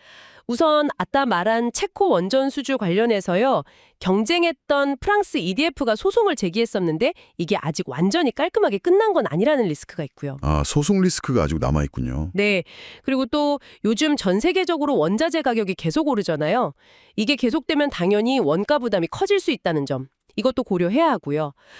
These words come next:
Speaker 1: 또 대규모 투자를 하다 보면 단기적으로는 재무적으로 좀 부담이 될 수도 있겠죠.
Speaker 2: 그렇죠. 투자 비용이 만만치 않으니까요.
Speaker 1: 네. 그리고 해외 사업 비중이 크다 보니까 뭐, 뭐랄까,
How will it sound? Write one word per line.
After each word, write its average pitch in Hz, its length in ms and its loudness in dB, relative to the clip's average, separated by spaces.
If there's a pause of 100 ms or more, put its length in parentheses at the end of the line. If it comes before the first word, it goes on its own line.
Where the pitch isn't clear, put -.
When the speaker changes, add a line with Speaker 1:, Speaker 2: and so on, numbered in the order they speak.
(280)
Speaker 1:
또 254 320 0
대규모 262 480 0
투자를 349 400 0
하다 320 200 0
보면 226 380 0 (220)
단기적으로는 202 800 0
재무적으로 202 600 0
좀 185 200 -2
부담이 214 320 0
될 156 160 -2
수도 185 220 -6
있겠죠. 135 580 -8
Speaker 2:
그렇죠. 104 440 -2 (120)
투자 196 260 0
비용이 151 300 2
만만치 101 400 2
않으니까요. 76 540 -2
Speaker 1:
네. 185 220 -2 (260)
그리고 285 240 0
해외 440 280 2
사업 339 360 0
비중이 254 480 0
크다 440 300 0
보니까 208 640 0 (380)
뭐, 175 220 0
뭐랄까, 175 360 -2